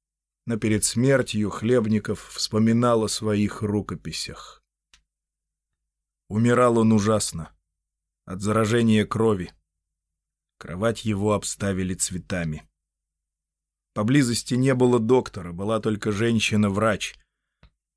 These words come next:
Но женщину он не подпустил к себе. Вспоминаю о старом.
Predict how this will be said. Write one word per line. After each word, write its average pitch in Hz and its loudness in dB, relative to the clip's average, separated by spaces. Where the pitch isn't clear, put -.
Но 104 -4
женщину 123 0
он 117 4
не 117 2
подпустил 110 -2
к - -10
себе. 82 -6
Вспоминаю 107 0
о 101 0
старом. 92 -4